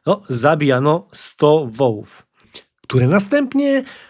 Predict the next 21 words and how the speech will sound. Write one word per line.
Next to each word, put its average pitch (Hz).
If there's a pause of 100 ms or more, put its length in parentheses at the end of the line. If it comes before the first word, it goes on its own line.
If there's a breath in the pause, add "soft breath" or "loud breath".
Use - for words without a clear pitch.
(320 loud breath)
podpalano 185
świętym 143
ogniem 165
bogini 120
Hestii, 185 (540 soft breath)
który 370
potem 277
płonął 220
cały 247
czas - (180)
przez - (180)
całe 247
igrzyska. 123 (320 loud breath)
W -
czasie 269
igrzysk, 139
a 131
także 175
miesięcy 139
poprzedzających 139
je 127